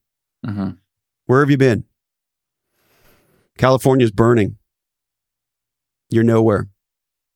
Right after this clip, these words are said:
Speaker 2: Kinda pisses me off. As somebody that had to evacuate a whole bunch of my friends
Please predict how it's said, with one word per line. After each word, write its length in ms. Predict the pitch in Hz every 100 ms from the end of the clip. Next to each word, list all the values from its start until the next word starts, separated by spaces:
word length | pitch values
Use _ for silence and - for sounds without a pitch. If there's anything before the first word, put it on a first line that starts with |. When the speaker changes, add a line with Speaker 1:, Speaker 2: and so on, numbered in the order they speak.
| _ _
Speaker 2:
Kinda 220 | - 120
pisses 340 | - 117 113 101
me 160 | 104
off. 260 | 98 101 92 -
As 100 | -
somebody 280 | 123 127
that 140 | 117 101
had 140 | 113
to 120 | 107
evacuate 680 | 98 104 104 117 110 98 87 _ _ -
a 80 |
whole 240 | 95 123 139
bunch 340 | 104 127 131
of 80 | 98
my 160 | 98 104
friends 480 | - 104 101 80